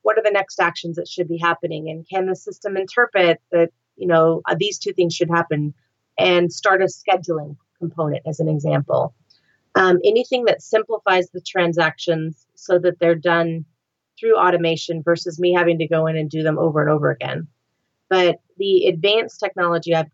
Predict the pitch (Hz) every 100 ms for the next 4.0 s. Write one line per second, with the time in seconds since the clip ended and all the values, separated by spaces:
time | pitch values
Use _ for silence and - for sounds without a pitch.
0 | - 175 170 160 160 160 160 156 151 175
1 | 165 160 160 190 220 202 180 180 180 170
2 | 160 180 170 165 165 - 180 175 180 190
3 | 190 190 - 175 165 165 165 165 156